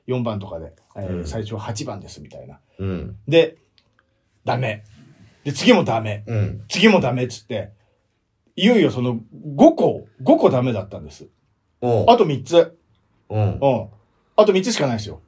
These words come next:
Speaker 1: ほんで、六番目で、ひ-、四番出たんですけどね。結果ね。
Speaker 2: うん。うん。
Speaker 1: 結果出て、でもあと二つだから見ようかっつって、で、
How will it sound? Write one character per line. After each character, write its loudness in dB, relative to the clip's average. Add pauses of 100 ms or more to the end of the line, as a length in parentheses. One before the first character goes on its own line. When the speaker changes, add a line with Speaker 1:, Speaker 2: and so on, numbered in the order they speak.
(120)
Speaker 1:
ほ 0
ん 4
で、 8 (460)
六 4
番 4
目 2
で、 2 (240)
ひ-、 0 (580)
四 6
番 -2
出 0
た -8
ん -16
で -20
す -20
け -14
ど -12
ね。 -10
結 0
果 6
ね。 2
Speaker 2:
う -6
ん。 -4
う 0
ん。 -10 (400)
Speaker 1:
結 -2
果 6
出 4
て、 4 (160)
で 0
も 6
あ 6
と -6
二 2
つ -6
だ 0
か -4
ら -4
見 -4
よ 0
う -8
か -8
っ -10
つ -18
っ -20
て、 0 (240)
で、 -4